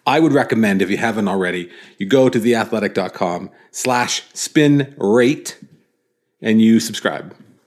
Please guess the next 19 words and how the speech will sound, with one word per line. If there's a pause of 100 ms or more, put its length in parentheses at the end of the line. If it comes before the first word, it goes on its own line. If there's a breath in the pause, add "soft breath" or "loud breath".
(160)
And
then
you
can
read
everything
that
Caitlin
writes. (600 soft breath)
And
you
can
read
everything
that
everyone
writes
about
baseball,